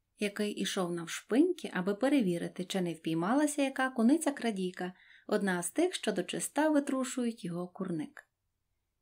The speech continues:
І як же він здивувався, коли посвітив ліхтарем над пасткою, адже замість куниці там сидів хлопчик. «Еге, то це ти, злодюга, який повсякчас цупить моїх курей?»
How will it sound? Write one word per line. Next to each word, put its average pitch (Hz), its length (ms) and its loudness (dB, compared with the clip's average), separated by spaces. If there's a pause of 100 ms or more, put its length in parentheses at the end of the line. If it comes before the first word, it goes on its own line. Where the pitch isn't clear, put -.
І 160 180 -6
як 220 260 2
же 214 140 4
він 214 120 2
здивувався, 190 800 -2
коли 190 280 0
посвітив 190 720 -2
ліхтарем 185 600 0
над 226 300 -2
пасткою, 165 720 -6 (580)
адже 175 280 0
замість 175 380 0
куниці 233 460 2
там 254 240 4
сидів 214 460 0
хлопчик. 240 840 -2 (720)
«Еге, 156 920 2 (320)
то 285 140 -2
це - 180 -2
ти, 247 280 2
злодюга, 254 640 4
який 190 240 0
повсякчас 185 840 -2
цупить 180 380 4
моїх 165 360 0
курей?» 202 600 2